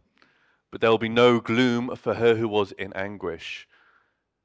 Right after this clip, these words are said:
In the former times he brought into contempt the land of Zebulun and the land of Naphtali, but in the latter time he has made glorious the way of the sea, the land beyond the Jordan, Galilee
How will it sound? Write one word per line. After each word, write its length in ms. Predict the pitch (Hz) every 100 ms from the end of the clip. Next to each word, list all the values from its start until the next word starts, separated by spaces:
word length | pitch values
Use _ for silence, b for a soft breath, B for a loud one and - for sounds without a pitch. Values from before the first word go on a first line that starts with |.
| _
In 60 | 98
the 60 |
former 300 | - 117 110
times 380 | 104 110 104 95
he 80 | 104
brought 320 | 113 117 -
into 180 | 107 101
contempt 480 | - 104 - 113 110
the 80 |
land 380 | 104 101 101 98
of 160 | - 90
Zebulun 540 | 113 107 110 107 107
and 140 | 104 95
the 60 |
land 220 | 98 95
of 80 | 90
Naphtali, 580 | 104 101 - 104 98 95 b b b b b b
but 120 | -
in 100 | 104
the 80 | 104
latter 280 | 104 104 -
time 280 | - 101 92
he 80 | 98
has 100 | 95
made 200 | 95 90
glorious 460 | 107 107 107 98
the 120 | -
way 180 | 98 98
of 80 | 92
the 80 | 95
sea, 280 | - 95 92
the 120 | 90
land 560 | 95 104 107 107 101
beyond 360 | - 101 101 101
the 60 | 95
Jordan, 600 | - 104 104 92 82 80 b b b _ -
Galilee 600 | 95 110 104 98 85